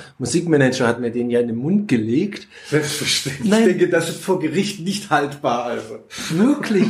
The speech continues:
Speaker 2: <laughs>
Speaker 1: absolut. Also ich kann's nur noch mal bestätigen. Ich
Speaker 2: Ja.
Speaker 1: weiß auch noch, wer es war. Ich weiß allerdings auch nicht mehr, was in dieser Nacht dann passiert ist.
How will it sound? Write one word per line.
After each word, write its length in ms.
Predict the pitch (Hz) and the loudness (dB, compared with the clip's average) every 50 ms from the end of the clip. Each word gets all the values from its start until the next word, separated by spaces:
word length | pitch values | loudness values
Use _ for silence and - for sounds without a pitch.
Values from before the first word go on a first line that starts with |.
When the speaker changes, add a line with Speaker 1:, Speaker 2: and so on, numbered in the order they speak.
| 208 226 | 2 2
Speaker 2:
<laughs> 60 | 226 | 2
Speaker 1:
absolut. 840 | - - - - - - 220 208 214 214 240 233 - - - - | 2 2 0 -2 -2 -2 -2 -2 -2 -2 -2 -4 -4 -6 -8 -6
Also 160 | - 151 151 | -4 -2 -2
ich 160 | 156 160 - - | 0 -2 0 0
kann's 300 | 147 156 165 156 - - | 0 0 0 0 -2 -2
nur 100 | 175 175 | -4 -2
noch 200 | 170 175 175 180 | 0 0 -2 -2
mal 100 | 185 175 | -4 -6
bestätigen. 720 | 175 160 - - - 185 202 190 165 147 156 185 208 202 - - - - | -6 -8 -8 -4 -4 -4 -2 0 -2 -2 -2 -2 -4 -6 -8 -10 -14 -12
Ich 100 | 120 120 | -8 -4
Speaker 2:
Ja. 40 | 120 | 0
Speaker 1:
weiß 240 | - 156 185 180 - | 2 2 2 2 0
auch 140 | - - | -2 -2
noch, 240 | 143 143 123 135 127 | -4 -4 -4 -4 0
wer 260 | 131 131 151 175 226 233 | 2 2 4 4 4 2
es 200 | 151 139 156 160 | 2 0 0 -2
war. 320 | 151 165 165 175 175 - | 0 0 2 2 0 0
Ich 120 | 135 120 - | -2 -2 -2
weiß 200 | 123 120 123 143 | -2 -2 0 0
allerdings 500 | 139 127 131 127 117 120 123 120 110 117 | 0 0 -2 -2 -4 -6 -6 -6 -4 -4
auch 140 | 104 101 | -4 -4
nicht 560 | 113 123 127 123 120 - - - - - - 117 | -4 -6 -6 -6 -6 -8 -8 -10 -10 -12 -10 -8
mehr, 180 | 110 107 104 | -6 -6 -6
was 160 | 113 110 110 | -6 -6 -6
in 80 | - 104 | -6 -8
dieser 240 | 98 101 101 104 98 | -8 -6 -4 -4 -4
Nacht 260 | 104 104 101 - - | -2 -4 -4 -4 -4
dann 140 | 113 104 90 | -4 -4 -4
passiert 400 | - 104 98 107 107 107 110 107 | -6 -6 -4 0 2 2 2 0
ist. 300 | - - - - - | -2 -8 -10 -12 -14